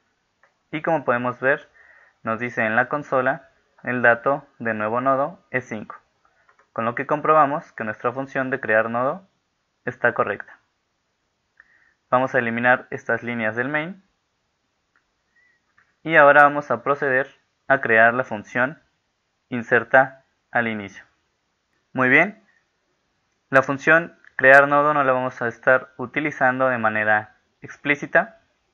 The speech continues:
lo vamos a hacer de manera implícita cuando insertemos un nodo al inicio o un nodo al final. Esta función de insertar nos va a crear el nodo de manera implícita.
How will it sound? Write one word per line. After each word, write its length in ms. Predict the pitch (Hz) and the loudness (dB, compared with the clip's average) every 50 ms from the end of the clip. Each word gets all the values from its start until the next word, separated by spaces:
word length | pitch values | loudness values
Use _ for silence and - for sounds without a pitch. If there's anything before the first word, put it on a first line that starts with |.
| _ _ - | _ _ -2
lo 80 | 127 | -2
vamos 220 | 123 120 120 120 120 | 0 0 -2 -8 -10
a 20 | |
hacer 240 | 113 - - 120 117 | -8 -2 -2 0 0
de 100 | 117 110 | 0 0
manera 280 | 110 110 113 120 127 | 0 0 0 0 0
implícita 720 | 139 143 - 160 151 151 - 147 - - 170 185 - - _ _ _ _ _ _ _ _ _ _ _ _ _ _ _ _ _ _ | -2 -4 -4 -10 -10 -10 -10 -8 -2 -2 -2 -2 -4 -18 _ _ _ _ _ _ _ _ _ _ _ _ _ _ _ _ _ _
cuando 220 | - 123 117 117 | -2 -2 -2 -2
insertemos 720 | 117 110 - 120 113 - - 120 120 123 127 120 _ _ _ - | -4 -2 -2 -2 -2 0 -2 -2 -2 -2 -6 -6 _ _ _ -8
un 160 | 131 123 120 | -8 -4 -2
nodo 200 | 120 120 123 127 | -2 2 2 2
al 120 | 127 135 | 2 2
inicio 500 | 135 151 156 151 - - 147 151 156 - - | -2 -6 -8 -10 -8 -6 -6 -6 -6 -8 -8
o 100 | 131 120 | -6 -6
un 320 | 113 113 113 113 113 110 | -6 -4 -6 -6 -8 -6
nodo 220 | 107 107 107 110 120 | -6 -4 -4 -2 -2
al 100 | 123 123 | -4 -4
final. 440 | - 147 151 156 160 180 185 190 _ _ _ _ _ _ _ _ _ _ _ _ - | -6 -6 -2 -2 -2 -2 -4 -16 _ _ _ _ _ _ _ _ _ _ _ _ -10
Esta 220 | 127 127 - 147 | -8 -4 -4 -4
función 340 | - 143 131 113 143 131 131 | -4 -4 -8 -2 -2 -2 0
de 80 | 131 135 | 0 -4
insertar 720 | 127 120 - 123 107 - - 127 127 131 - - _ _ _ _ _ _ _ _ _ _ - | -6 -4 -6 -6 -6 0 2 4 4 4 2 -2 _ _ _ _ _ _ _ _ _ _ -6
nos 240 | 131 127 120 - - 120 | -4 -4 -4 -4 2 4
va 140 | 113 113 | 4 4
a 100 | 117 117 | 4 2
crear 260 | - 117 110 107 110 120 | 0 2 4 4 6 4
el 140 | 131 143 | 4 2
nodo 380 | 151 156 151 147 151 180 190 _ _ _ _ _ _ _ _ _ _ _ _ _ _ _ _ _ _ _ _ _ | 2 0 2 2 -2 -6 -8 _ _ _ _ _ _ _ _ _ _ _ _ _ _ _ _ _ _ _ _ _
de 140 | - 139 156 | -4 -4 0
manera 280 | 156 151 135 123 123 | 2 2 2 2 2
implícita. 720 | 117 110 - 131 135 127 - 127 - 160 175 202 - _ | 0 -2 -4 -6 -6 -6 -6 -6 -4 -4 -4 -4 -6 _